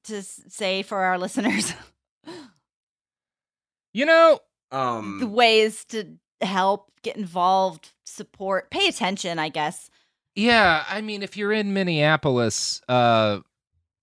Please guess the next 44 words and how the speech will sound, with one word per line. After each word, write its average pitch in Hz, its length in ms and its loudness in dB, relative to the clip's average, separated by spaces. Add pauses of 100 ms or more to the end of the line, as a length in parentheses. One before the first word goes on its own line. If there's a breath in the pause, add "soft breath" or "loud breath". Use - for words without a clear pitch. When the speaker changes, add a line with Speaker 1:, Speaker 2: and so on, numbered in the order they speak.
(540)
Speaker 2:
take 147 300 -4
to 151 100 -6
the - 140 -6
streets - 560 -10
and 123 220 -6
try 131 200 0
to 127 100 -2
support, - 640 -4
uh, 131 320 2
people 127 380 -6
protesting 156 720 -2
in 123 120 -8
whatever 123 300 -4
way 117 120 -2
you 120 140 -6
can 123 300 -4
to 123 140 -6
ensure 113 300 -6
that 107 100 -8
justice - 440 -6
is 120 140 -8
done. 127 240 -4
Because 113 280 -8
w-, 139 200 -6
whatever 180 340 2
the, 147 300 -2 (320 soft breath)
like, 131 260 0
th-, 143 200 -2
this 175 180 4
is 180 140 4
a 170 60 2
dangerous 127 540 0
situation. 95 680 -6
It's 82 160 -10
not 107 240 -2
safe 104 380 -4
to 95 100 -12
take 92 240 -8
to 87 80 -18
the 82 80 -14
streets 85 340 -10
in 80 80 -14
these 78 140 -12
situations. 78 720 -12